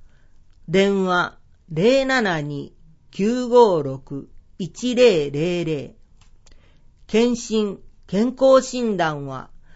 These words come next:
年度内に各一回、定員になり次第締め切り、ファクスでの申し込み不可。詳しくは健康だより市ウェブサイトをご覧ください。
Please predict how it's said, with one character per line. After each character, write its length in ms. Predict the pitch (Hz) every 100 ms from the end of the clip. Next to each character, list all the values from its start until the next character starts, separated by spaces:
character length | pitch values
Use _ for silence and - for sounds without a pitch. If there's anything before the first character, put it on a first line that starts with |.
| - -
年 320 | 180 240 285
度 160 | 285 294
内 300 | 247 196 160
に 160 | 147 139
各 340 | 226 226 165
一 160 | 139 - -
回、 340 | 185 151 120 - - - - - - -
定 220 | 220 220 220
員 320 | 220 214 208
に 140 | 202
な 140 | 190 180
り 140 | 247
次 220 | 247 254
第 220 | 220 180
締 220 | 156 - 160
め 200 | 170 170
切 180 | 165
り、 260 | 147 151 - _ - _ - - -
フ 120 | 277
ァ 60 | 311
ク 120 | 277
ス 220 | - 196
で 140 | 175
の 140 | 160 151
申 300 | 156 175 185
し 120 | -
込 180 | - 175
み 180 | 165 160
不 220 | - 170
可。 220 | 151 - - - - _ _ _ - - -
詳 320 | - 247 311
し 160 | 302 -
く 180 | 220
は 180 | 180 165
健 320 | 160 208 269 269
康 240 | 277 262
だ 140 | 240 247
よ 180 | 208 165
り 320 | 139 131 -
市 400 | - - 233 226 -
ウ 140 | 170
ェ 160 | 226 269
ブ 100 | 285
サ 220 | 294 277
イ 100 | 226
ト 300 | 202 165 151
を 80 | 135
ご 140 | 151
覧 280 | 160 180 170
く 140 | 170
だ 160 | 156 156
さ 220 | - 151
い。 180 | 135